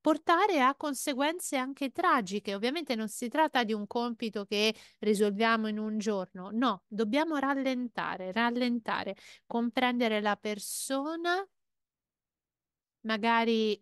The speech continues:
comprendere le loro ferite. Dobbiamo far sì che le persone si fidino di noi, si fidino di noi, dobbiamo accettarle, amarle in maniera incondizionata,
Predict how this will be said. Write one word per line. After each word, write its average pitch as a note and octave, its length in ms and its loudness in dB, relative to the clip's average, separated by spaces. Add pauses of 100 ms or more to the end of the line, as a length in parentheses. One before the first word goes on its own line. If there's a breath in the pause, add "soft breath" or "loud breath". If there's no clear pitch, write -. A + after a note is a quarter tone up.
(200)
comprendere A#3 800 0
le A3 140 -4
loro G#3+ 240 -4
ferite. B3+ 760 0
Dobbiamo C#4+ 420 0
far E4 200 0
sì G4+ 200 0
che D#4 140 -2
le C4+ 80 -2
persone E4+ 380 -6
si C#4 200 -6
fidino A#3 480 -2
di G#3+ 160 -2
noi, F3 380 -8 (200 soft breath)
si - 220 -6
fidino C4+ 420 0
di A#3 160 0
noi, D4+ 360 0 (520 soft breath)
dobbiamo A#3+ 440 2
accettarle, D4 800 0
amarle C#4 520 0
in B3 80 -2
maniera A#3 320 -2
incondizionata, A3 1200 -2